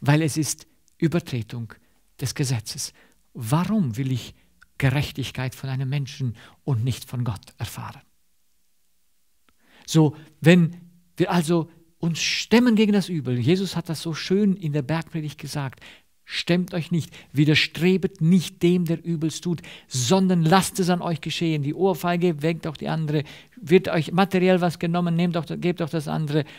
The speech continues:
Und werdet ihr gezwungen, eine Meinung zu sagen, dann geht zwei, weil ihr seid innerlich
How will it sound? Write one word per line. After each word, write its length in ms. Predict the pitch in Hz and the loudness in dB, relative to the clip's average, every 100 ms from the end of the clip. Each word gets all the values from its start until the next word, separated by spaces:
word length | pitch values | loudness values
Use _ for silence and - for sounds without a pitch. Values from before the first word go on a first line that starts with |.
| - _ | -20 _
Und 240 | 175 151 | -2 2
werdet 240 | 196 214 202 | 4 6 6
ihr 80 | |
gezwungen, 760 | 190 180 - 156 180 214 214 190 - - | 6 4 0 0 4 8 10 8 4 0
eine 160 | 180 175 | 2 4
Meinung 240 | 175 170 | 4 2
zu 60 | 170 | 0
sagen, 100 | 170 | 0
dann 120 | 160 | 0
geht 200 | 165 - | 0 -2
zwei, 400 | - 160 170 151 - - | -2 2 4 2 -2 -2
weil 200 | 143 170 165 | 2 2 4
ihr 160 | 175 | 2
seid 320 | 151 165 160 - | 4 2 0 -2
innerlich 560 | 160 151 143 151 - | -2 0 0 -2 -4